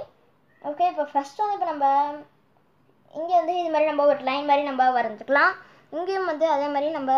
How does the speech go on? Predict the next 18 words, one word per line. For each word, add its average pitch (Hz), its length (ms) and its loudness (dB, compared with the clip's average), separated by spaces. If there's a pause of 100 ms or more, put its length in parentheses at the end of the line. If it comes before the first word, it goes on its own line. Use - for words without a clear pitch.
வரைஞ்சுக்கலாம். 262 680 -2
ஓகே, 262 200 -2 (520)
இது 262 180 0
மாதிரி. 254 180 4 (600)
ஓகே, 269 180 -4 (2750)
ஓகே, 277 260 -12
இது 277 180 -8
மாதிரி 302 220 -4
கொஞ்சம் 277 220 -4
பெருசா 262 260 -8
நம்ம 233 140 -4
வரைஞ்சுக்கலாம். 269 520 -4 (380)
ஓகே, 269 180 0
இப்ப 233 160 -10
next - 300 -16
இப்ப 339 160 -6
நம்ம 320 240 0
இங்க 294 120 -6